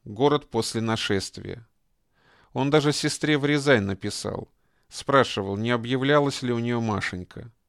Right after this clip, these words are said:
Но та глупая курица через неделю прислала письмо, в котором подробно рассказала о погоде,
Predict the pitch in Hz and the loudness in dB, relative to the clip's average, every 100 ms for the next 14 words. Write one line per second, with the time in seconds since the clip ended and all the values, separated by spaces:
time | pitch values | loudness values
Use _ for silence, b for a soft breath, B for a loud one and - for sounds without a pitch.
0 | _ _ _ _ _ _ - 151 - 175 | _ _ _ _ _ _ -8 0 4 4
1 | 143 151 139 139 127 156 156 143 - - | 4 0 4 4 4 0 -2 -2 -4 -4
2 | 135 127 123 139 147 165 143 120 - 135 | -2 0 0 0 2 2 2 -2 0 4
3 | 135 131 135 127 113 104 98 - b b | 4 2 -2 -4 -6 -8 -10 -14 b b
4 | - - 127 143 143 131 143 143 165 147 | -4 2 4 6 2 4 4 4 2 2
5 | 127 113 - 123 113 117 110 - 180 - | 2 2 2 2 4 4 4 4 4 6
6 | 117 110 135 131 127 | 4 4 0 0 -4